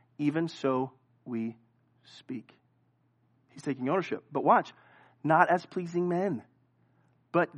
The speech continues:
God, which try their hearts. What is that? Paul is demonstrating that the cause of Jesus Christ,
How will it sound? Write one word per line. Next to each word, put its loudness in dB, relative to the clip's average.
God, 0
which -8
try 2
their 0
hearts. -4
What 2
is -4
that? 6
Paul 10
is -2
demonstrating 0
that -8
the -2
cause 6
of 2
Jesus -6
Christ, 2